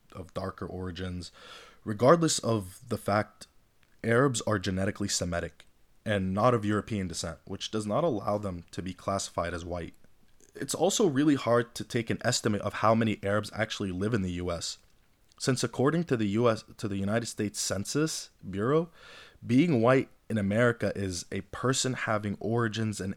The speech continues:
any of the original peoples of Europe, the Middle East, or North Africa, which pulls Arab Americans in with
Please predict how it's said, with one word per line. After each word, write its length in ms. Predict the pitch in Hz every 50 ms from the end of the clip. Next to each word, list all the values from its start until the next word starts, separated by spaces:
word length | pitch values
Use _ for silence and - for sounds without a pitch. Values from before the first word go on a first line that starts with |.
| - -
any 280 | 107 117 123 127 120 107
of 160 | 110 107 101
the 140 | 104 - -
original 500 | - 85 85 101 104 101 107 101 98 98
peoples 480 | - - - 98 92 - 95 92 87 90
of 160 | 87 85 90
Europe, 440 | 87 92 107 113 131 156 - - - - - - - - _
the 100 | 104 101
Middle 280 | 92 92 101 107 107 -
East, 340 | - 101 98 95 - - - -
or 100 | 92 92
North 260 | 87 87 92 87 - -
Africa, 460 | 104 110 - - 92 - - 76 - - - - - - - - - - - - - - - -
which 260 | 127 120 - - -
pulls 420 | - - 147 170 190 196 147 117 - -
Arab 300 | 104 110 127 139 127 117
Americans 640 | 107 101 98 104 113 117 117 - 127 120 120 107 -
in 260 | 101 104 107 110 104
with 140 | 98 95